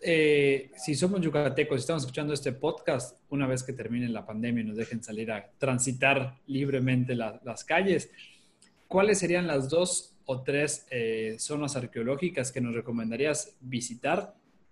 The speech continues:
Que dices, cuando vean esto van a decir, "Wow, no lo puedo creer que hay algo más además de Uxmal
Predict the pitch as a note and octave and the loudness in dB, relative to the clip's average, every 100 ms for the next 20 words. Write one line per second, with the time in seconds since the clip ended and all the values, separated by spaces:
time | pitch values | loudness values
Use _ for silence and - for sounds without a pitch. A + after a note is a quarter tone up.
0 | _ - - - - B2+ C3 B2 B2 - | _ -20 -20 -10 -2 2 2 0 -4 -6
1 | - _ - B2+ C3+ E3+ D#3 F3 - D3+ | -12 _ -4 -2 0 2 2 -2 -2 -2
2 | C3+ C#3+ B2 - C3+ C#3 - - B2 B2 | 0 0 -2 -2 -4 -4 -10 -14 -6 -2
3 | A#2+ A2 B2 C#3+ B2+ C3 B2 A#2+ C#3+ - | 0 0 2 2 0 -4 -2 -4 -4 -4
4 | B2+ A2 - - C3+ C#3+ D3+ D3+ D3+ C#3+ | -4 -4 -8 -4 -2 0 2 4 6 6
5 | C#3+ D3 C#3+ A#2+ C3 C3 C3 C3 B2+ C3+ | 4 4 4 4 4 4 4 4 4 2
6 | D3 | 0